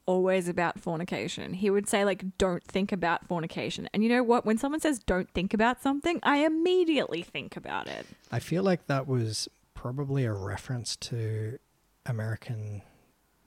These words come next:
Speaker 2: uh, news at the time and, uh,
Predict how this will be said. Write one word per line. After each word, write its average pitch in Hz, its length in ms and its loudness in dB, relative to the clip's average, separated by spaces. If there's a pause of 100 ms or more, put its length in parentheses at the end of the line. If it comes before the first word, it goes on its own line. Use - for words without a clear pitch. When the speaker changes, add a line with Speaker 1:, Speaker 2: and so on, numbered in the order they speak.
(680)
Speaker 2:
uh, 98 220 -6
news 104 480 -4
at 127 80 -6
the 135 60 -6
time 117 340 -4
and, 120 280 -4
uh, 104 240 -6